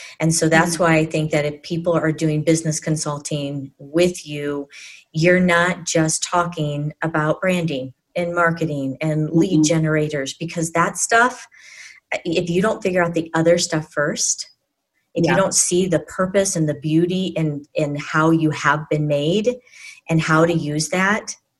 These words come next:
Speaker 1: then how are you going to build a business that's authentic to you?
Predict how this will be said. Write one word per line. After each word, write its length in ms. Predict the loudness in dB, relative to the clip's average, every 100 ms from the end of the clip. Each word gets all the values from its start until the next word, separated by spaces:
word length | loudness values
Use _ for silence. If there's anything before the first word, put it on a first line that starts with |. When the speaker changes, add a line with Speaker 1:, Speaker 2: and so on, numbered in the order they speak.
| _ -2
Speaker 1:
then 120 | 0
how 300 | 2 2 2
are 100 | 0
you 180 | 0 0
going 260 | 2 2
to 60 | 2
build 300 | 2 2 2
a 60 |
business 460 | 0 -2 -2 -6 -6
that's 240 | -8 -6
authentic 560 | -8 -10 -8 -8 -6 -8
to 120 | -10
you? 280 | -6 -6 -8